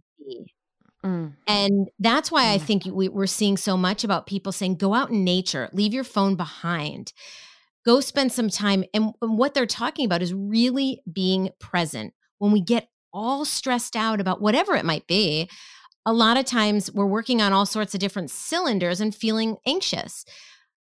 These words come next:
Speaker 1: But when you take a
Speaker 2: Right.
Speaker 1: moment, wherever you are, and you tell yourself, it's like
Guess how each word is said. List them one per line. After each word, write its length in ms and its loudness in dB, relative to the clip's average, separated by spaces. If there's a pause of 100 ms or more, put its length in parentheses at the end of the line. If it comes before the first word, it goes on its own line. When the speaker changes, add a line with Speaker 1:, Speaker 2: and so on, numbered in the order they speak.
(480)
Speaker 1:
But 120 -4
when 140 6
you 80 4
take 280 0
a 60 0
Speaker 2:
Right. 60 2
Speaker 1:
moment, 520 0 (260)
wherever 580 -4
you 260 0
are, 380 -6 (680)
and 180 4
you 80 4
tell 220 -2
yourself, 600 0
it's 160 -8
like 200 0